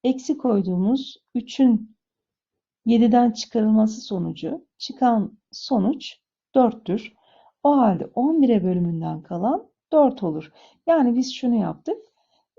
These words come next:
İki yüz otuz beş sayısının sanki on bire bölümünden kalanını bulduk. Bunlara artı, eksi, artı dedik.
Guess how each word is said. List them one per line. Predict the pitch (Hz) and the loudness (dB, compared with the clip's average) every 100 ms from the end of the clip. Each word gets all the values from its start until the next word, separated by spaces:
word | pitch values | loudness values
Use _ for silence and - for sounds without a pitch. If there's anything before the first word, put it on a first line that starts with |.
| 494 - | -16 -10
İki | 233 - 381 | -10 -2 6
yüz | 381 302 - | 6 4 -2
otuz | 247 254 262 226 | -4 -4 -6 -2
beş | 285 285 | 0 -2
sayısının | - 202 180 - 170 165 | -2 -2 -2 -6 -8 -8
sanki | 170 185 170 160 - | -8 -8 -8 -6 -2
on | 208 196 | 0 0
bire | 175 170 | 0 -4
bölümünden | 175 165 165 208 269 285 | -4 -4 -4 -2 -2 -2
kalanını | 247 220 202 196 156 | -2 2 4 2 0
bulduk. | 151 156 - | -8 -10 -6
Bunlara | 214 196 175 | -2 0 2
artı, | - 208 202 196 | 0 0 -2 -6
eksi, | 175 - | -6 -8
artı | 160 165 - 240 | -6 -6 -6 -4
dedik. | 247 262 269 | -2 -2 -6